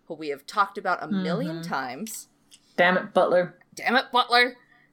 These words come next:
Speaker 1: And he was spiritually advised by Robert G. Millar of Elohim City.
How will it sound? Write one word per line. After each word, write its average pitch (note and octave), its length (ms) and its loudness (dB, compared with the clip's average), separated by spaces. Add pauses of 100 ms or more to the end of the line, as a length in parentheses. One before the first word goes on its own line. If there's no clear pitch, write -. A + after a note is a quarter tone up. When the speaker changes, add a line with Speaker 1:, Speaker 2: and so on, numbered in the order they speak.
(120)
Speaker 1:
And F3+ 520 -2
he G#3 240 -8
was F#3 200 -6
spiritually C#4+ 680 -4
advised E3+ 760 -2
by F3 200 4
Robert E3 580 -2
G. D#3+ 220 -10
Millar D#3 720 -2 (400)
of E3+ 200 -2
Elohim C#3+ 500 -4
City. - 560 -6